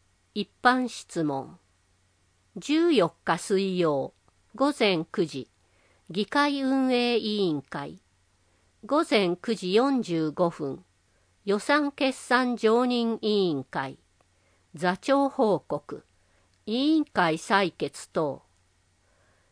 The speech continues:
予算決算常任委員会閉会後、本会議、委員長報告、議案審議、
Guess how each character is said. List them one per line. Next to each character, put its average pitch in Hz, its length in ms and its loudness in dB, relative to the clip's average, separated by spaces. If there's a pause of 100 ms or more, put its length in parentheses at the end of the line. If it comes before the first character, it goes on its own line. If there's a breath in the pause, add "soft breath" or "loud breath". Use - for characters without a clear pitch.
(160)
予 220 140 2
算 302 300 2
決 277 240 0
算 262 400 0
常 240 300 2
任 254 340 0
委 240 280 0
員 226 120 0
会 156 340 -2
閉 170 360 -2
会 165 300 -2
後、 151 260 -4 (760)
本 254 280 0
会 247 300 0
議、 139 300 -2 (680)
委 208 140 0
員 294 280 2
長 262 300 4
報 220 300 4
告、 - 440 -8 (580)
議 190 220 0
案 262 220 0
審 180 460 0
議、 - 200 -12